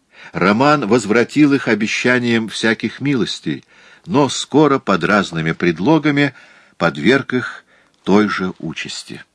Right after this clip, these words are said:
Оставя по себе такую кровавую память в Галиче, в остальной Руси, Роман слыл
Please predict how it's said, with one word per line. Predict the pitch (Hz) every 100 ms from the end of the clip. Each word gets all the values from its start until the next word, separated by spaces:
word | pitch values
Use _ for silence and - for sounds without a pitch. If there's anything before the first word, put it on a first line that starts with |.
| _ _ _ _ _ _ _ _ _ _ _ _ _ _ _ _ _ _ _ _ _ _ _ _ _ _ _
Оставя | - 82 - 113 113 110
по | 107
себе | - 101 107
такую | 104 - 104
кровавую | 101 92 92 98 92 90
память | - 92 87
в | 71
Галиче, | 92 92 98 98 - 101 - _ _ - - _
в | 71
остальной | 80 - 87 82 95 110
Руси, | 107 104 - 101 104 _ _ _ _ _ _ - - -
Роман | - 85 90 107 123 120
слыл | - 98 120 123